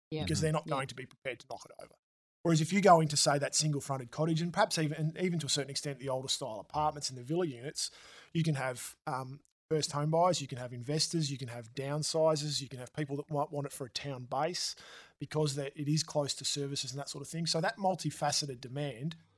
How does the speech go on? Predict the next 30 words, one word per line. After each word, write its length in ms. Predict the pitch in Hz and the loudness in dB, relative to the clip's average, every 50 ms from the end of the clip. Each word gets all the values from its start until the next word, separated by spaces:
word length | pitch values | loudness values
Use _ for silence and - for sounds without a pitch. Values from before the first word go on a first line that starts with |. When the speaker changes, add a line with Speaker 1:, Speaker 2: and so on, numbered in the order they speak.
| _ _ _ _ _ | _ _ _ _ _
Speaker 2:
um, 280 | - 151 147 143 143 143 | 0 2 2 2 2 0
means 300 | 156 160 165 170 165 160 | 2 4 4 6 6 6
that 180 | 165 156 143 - | 4 4 2 2
if 160 | - 147 - 151 | -2 -4 -2 2
one 240 | 160 180 196 202 | 4 4 4 6
sector 360 | 170 - - 180 - - 165 151 | 4 4 4 2 2 0 -2 0
of 80 | 131 | 0
that 160 | 151 143 151 | 0 0 0
market 340 | 156 147 139 147 147 - 135 | 0 0 0 0 0 -2 -4
is 140 | 131 131 110 | -8 -8 -6
down 400 | 120 147 143 147 160 175 185 180 - _ _ | -4 -2 0 0 0 0 -2 -4 -8 _ _
for 80 | 151 143 | -2 0
whatever 280 | 151 151 143 143 135 | 0 0 0 -2 -4
particular 380 | 135 - - 151 143 - 139 135 | -6 -8 -8 -8 -6 -4 -4 0
reason, 300 | 147 175 214 190 196 165 | 2 2 2 2 0 0
and 100 | 143 151 | 2 2
at 100 | 147 - | 0 0
the 60 | - 139 | 0 0
moment 380 | 147 160 180 180 175 165 - | 4 4 4 4 4 0 -2
we're 100 | 156 147 | -2 0
seeing 300 | 139 - 156 151 151 147 | 0 0 0 0 0 0
that 100 | 143 139 135 | 0 -2 -4
investors 460 | 135 131 147 151 151 - - 147 156 | -2 -2 0 0 0 0 -2 -2 0
aren't 160 | 147 147 143 | -2 -2 0
really 200 | 151 147 143 139 | 0 2 2 2
in 60 | 143 | 2
Speaker 3:
Yep. 60 | 143 147 | 2 0
Speaker 2:
that 140 | 139 - - | -2 -2 -4
space, 380 | - - 185 208 262 285 - | 0 4 6 6 6 4 2
Speaker 1:
Yep. 180 | 151 151 151 | 0 -2 -2